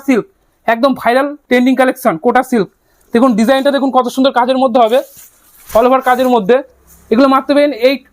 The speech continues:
ফিফটিতে, মাত্র আটশো পঞ্চাশ টাকায় এই কালেকশনটা পেয়ে যাবেন এবং with বিপি হবে। প্রত্যেকটা শাড়ি কিন্তু চোদ্দ হাতের শাড়ি হবে এবং কোয়ালিটি এক নম্বর কোয়ালিটি হবে। এই যে এটাও একটা মুগা সিল্কের মধ্যে হবে, বডি প্লেন হবে এবং দু সাইডে পাড় হবে। এই যে এটা হবে ফুল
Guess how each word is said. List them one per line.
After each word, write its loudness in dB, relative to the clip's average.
ফিফটিতে, 0
মাত্র -4
আটশো -4
পঞ্চাশ 0
টাকায় 2
এই -2
কালেকশনটা 0
পেয়ে 0
যাবেন -2
এবং 4
with 0
বিপি 0
হবে। -2
প্রত্যেকটা -2
শাড়ি -2
কিন্তু 0
চোদ্দ 0
হাতের 0
শাড়ি 0
হবে 2
এবং 4
কোয়ালিটি 0
এক -6
নম্বর 2
কোয়ালিটি 0
হবে। -2
এই 2
যে 4
এটাও 2
একটা 0
মুগা 0
সিল্কের 0
মধ্যে 0
হবে, 2
বডি 0
প্লেন 0
হবে 4
এবং 2
দু 4
সাইডে 0
পাড় 0
হবে। -2
এই 4
যে 4
এটা 2
হবে 0
ফুল 0